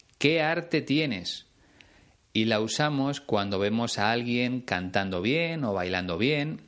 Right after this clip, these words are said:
pero incluso la utilizamos cuando una persona realiza bien otro tipo de actividad. Así que en aquella época,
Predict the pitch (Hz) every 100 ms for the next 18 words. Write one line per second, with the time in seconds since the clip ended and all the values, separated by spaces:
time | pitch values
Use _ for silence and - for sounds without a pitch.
0 | - - - 143 165 139 131 143 160 165
1 | 165 - - - - _ - 107 107 104
2 | 101 113 120 131 - 104 98 95 95 92
3 | 92 113 110 113 104 117 120 117 95 113
4 | 113 98 104 110 110 - - - _ 110
5 | 120 123 107 113 113 113 95 - 87 76
6 | 78 65 - - _ _ _ _ - -
7 | - - - _ _ - 120 - 180 180
8 | 185 196 120 113 110 135 160 175 156 147
9 | 170 220